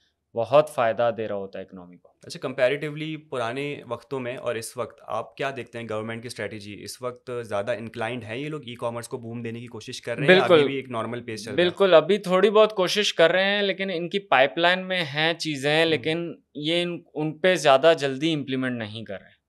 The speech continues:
Speaker 2: अच्छा।
Speaker 1: तो मेरा ये रिक्वेस्ट होगा कि पूरी दुनिया हमसे आगे जा रही है,
Speaker 2: हम्म।
Speaker 1: जैसे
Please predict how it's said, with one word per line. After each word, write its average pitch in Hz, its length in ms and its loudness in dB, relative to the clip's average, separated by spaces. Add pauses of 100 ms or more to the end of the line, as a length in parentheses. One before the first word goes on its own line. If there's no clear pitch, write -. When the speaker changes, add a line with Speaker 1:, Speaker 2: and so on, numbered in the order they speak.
(200)
Speaker 2:
अच्छा। - 340 -18
Speaker 1:
तो 139 80 -6
मेरा 147 340 6
ये 180 200 4
रिक्वेस्ट 165 460 0
होगा 156 320 6
कि 160 260 2
पूरी 170 400 2
दुनिया 156 420 0
हमसे 160 380 2
आगे 135 280 6
जा 127 220 4
रही 131 140 0
है, 143 60 2
Speaker 2:
हम्म। 143 80 -2
Speaker 1:
जैसे 147 500 -2